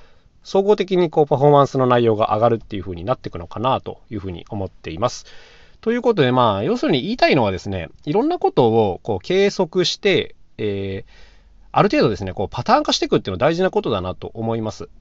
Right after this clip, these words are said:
うん。で、このパターン化っていうのは、音楽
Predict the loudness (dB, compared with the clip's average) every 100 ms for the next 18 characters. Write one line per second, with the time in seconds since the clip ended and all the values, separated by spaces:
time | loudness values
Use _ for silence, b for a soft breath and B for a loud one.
0 | -12 -10 -10 -14 _ -6 -6 -6 b b
1 | b -4 -4 -2 0 0 2 0 4 4
2 | 4 0 -2 -10 -6 0 2 2 0